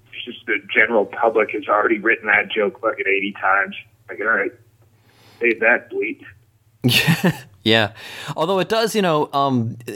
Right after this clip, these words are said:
Speaker 2: I, I guess on the, on, on the upside is, uh, you know, sometimes I do think of something, I'll be like, "Well, what, is there a better way to say this?" Where I think the average, uh, schlep probably just throws it out there,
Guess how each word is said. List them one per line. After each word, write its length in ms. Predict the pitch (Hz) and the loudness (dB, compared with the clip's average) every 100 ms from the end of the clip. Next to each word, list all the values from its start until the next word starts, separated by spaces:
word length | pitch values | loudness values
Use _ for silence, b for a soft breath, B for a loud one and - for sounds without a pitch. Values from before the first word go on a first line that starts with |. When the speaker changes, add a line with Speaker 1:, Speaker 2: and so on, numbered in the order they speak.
| - | -8
Speaker 2:
I, 160 | 123 127 | -6 0
I 100 | 139 | 0
guess 180 | 156 156 | 2 2
on 140 | 147 | 4
the, 120 | 127 | 4
on, 220 | 120 117 92 | 2 0 -2
on 160 | - 120 | 0 0
the 100 | 123 | 2
upside 380 | 127 - 117 104 | 0 2 2 2
is, 60 | |
uh, 240 | 98 104 98 98 - - | 0 -4 -6 -8 -16 -2
you 80 | 113 | 2
know, 100 | 101 | 2
sometimes 360 | 113 127 117 104 | 2 2 4 4
I 80 | |
do 160 | 98 113 | 4 2
think 160 | 113 95 | 2 0
of 80 | |
something, 340 | 98 98 90 90 | 2 0 2 2
I'll 100 | 87 | 2
be 180 | 85 92 | 2 2
like, 300 | 87 85 - | 2 0 2
"Well, 280 | 101 95 - | 2 4 2
what, 160 | 117 110 110 | 0 -4 -4
is 120 | 110 | 0
there 100 | 110 | 2
a 60 | 98 | 4
better 240 | 107 104 | 4 4
way 120 | 98 | 4
to 60 | 90 | 2
say 240 | - 107 | 2 2
this?" 240 | 101 90 - | 4 2 0
Where 140 | 87 | 0
I 40 | 95 | 0
think 160 | 104 | 0
the 160 | 92 95 | -2 2
average, 420 | 101 92 85 - - - - | 2 2 -2 -4 -12 -20 -12
uh, 300 | - 92 87 85 - - _ - | -2 0 0 -2 -10 -16 _ -14
schlep 460 | - - 107 98 - B B B B B B - | -10 -2 2 2 0 B B B B B B -6
probably 260 | 113 110 98 | 2 4 6
just 140 | 98 | 4
throws 300 | - 107 101 | 4 2 4
it 40 | 95 | 4
out 220 | 98 104 | 2 4
there, 320 | 101 90 87 | 4 4 4